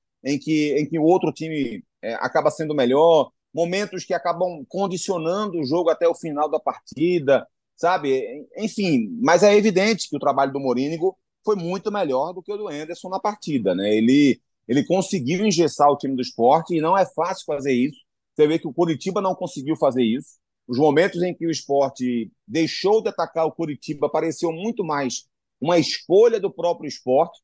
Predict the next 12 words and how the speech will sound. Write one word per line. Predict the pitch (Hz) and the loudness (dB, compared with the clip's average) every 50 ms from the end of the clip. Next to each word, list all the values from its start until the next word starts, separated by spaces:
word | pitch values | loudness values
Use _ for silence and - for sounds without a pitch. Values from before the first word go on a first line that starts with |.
| _ _ _ _ - | _ _ _ _ -10
né? | 120 123 | -10 -10
Porque | - - 160 | -6 -6 -6
o | |
Sport | 151 - - 160 160 151 - | -6 -2 0 0 0 0 0
começa | - 156 139 151 185 208 - 226 | -2 0 0 2 2 0 0 0
melhor, | 196 190 170 151 151 160 175 202 208 - - _ _ - | 0 2 4 6 6 6 6 4 2 0 -6 _ _ -8
abre | 160 190 208 190 196 | -6 -4 -4 -4 -6
o | 190 | -6
placar, | - 185 165 156 - 180 196 214 208 180 | -4 -6 -6 -4 -4 -4 -4 -4 -4 -4
recua. | 175 202 202 - - 170 165 147 127 101 82 - _ _ _ _ _ _ _ _ _ | -4 -6 -6 -6 -6 -6 -2 -2 -2 -2 -4 -8 _ _ _ _ _ _ _ _ _
O | - | -2
Ceará, | 170 165 160 170 170 135 | 0 2 2 2 0 -2